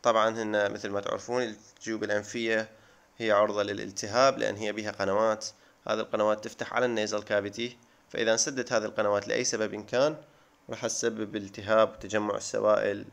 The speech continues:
وصداع، وممكن يسبب ألم بالسنون وغيرها.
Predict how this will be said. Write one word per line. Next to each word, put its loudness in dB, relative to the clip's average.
وصداع، 0
وممكن -6
يسبب -10
ألم 0
بالسنون -6
وغيرها. -2